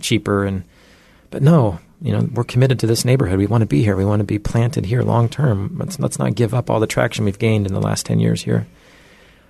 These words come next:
Um, so lots of conversations about the church vision, lots of chances to love each other and work through some, um, disagreements. But <clears throat> by and large, the vote was, you know, a super majority, and,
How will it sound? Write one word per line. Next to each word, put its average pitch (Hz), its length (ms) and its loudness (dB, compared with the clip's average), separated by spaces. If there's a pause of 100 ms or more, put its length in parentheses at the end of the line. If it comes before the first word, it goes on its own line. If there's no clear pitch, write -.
(120)
Um, 107 440 2 (260)
so 143 120 0
lots 135 240 4
of 165 60 0
conversations 131 640 4
about 117 200 2
the - 80 -2
church 123 220 0
vision, 113 500 2
lots 127 280 -2
of 127 100 -2
chances 110 480 2
to 107 340 0 (400)
love 120 160 4
each 120 160 2
other 117 220 4
and 107 120 4
work 110 180 2
through 110 260 2
some, - 320 0 (560)
um, 104 400 2
disagreements. 110 680 2
But - 300 0 (180)
<clears throat> 131 200 0
by 156 140 4
and 151 80 4
large, 131 360 2 (560)
the 117 100 0
vote 120 240 4
was, - 340 0 (120)
you 98 100 -2
know, 104 220 -2 (180)
a 117 180 -2 (280)
super 117 300 0
majority, 104 600 2
and, 98 240 0